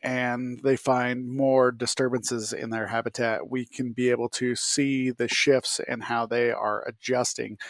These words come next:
to all the different things that are going on that are affecting them. Forage plants, grasses,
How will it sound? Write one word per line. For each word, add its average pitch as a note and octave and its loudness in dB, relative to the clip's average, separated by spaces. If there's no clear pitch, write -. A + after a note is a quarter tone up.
to D#3 8
all D3+ 10
the C#3+ 6
different C3 4
things C3+ 0
that A#2 0
are A2+ -2
going A#2+ 0
on A2+ 0
that A2+ -4
are A2 2
affecting G#2 -4
them. - -8
Forage F#3 12
plants, D#3 8
grasses, C#3+ 6